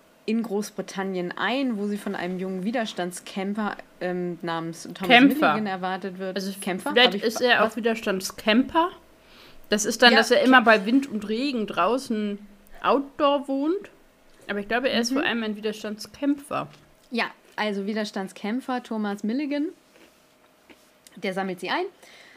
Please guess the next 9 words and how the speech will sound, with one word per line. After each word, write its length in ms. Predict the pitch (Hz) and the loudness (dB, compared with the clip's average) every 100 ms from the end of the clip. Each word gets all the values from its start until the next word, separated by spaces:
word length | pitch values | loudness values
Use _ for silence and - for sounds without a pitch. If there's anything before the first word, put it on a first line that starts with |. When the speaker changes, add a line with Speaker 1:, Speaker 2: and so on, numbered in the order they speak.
| _ - | _ -8
Speaker 1:
Äh, 280 | 214 214 220 | -4 -2 -2
und 300 | - 208 185 | -2 -4 -4
mit 140 | 196 | -6
ihm 380 | - 202 196 185 - | -6 -4 -4 -6 -10
geht 160 | 185 180 | -10 -8
sie 100 | 180 | -6
dann 160 | 175 180 | -6 -6
zur 140 | 175 | -10
Wissenschaftlerin 840 | 185 185 180 170 - 170 165 165 | -10 -10 -10 -12 -12 -12 -10 -12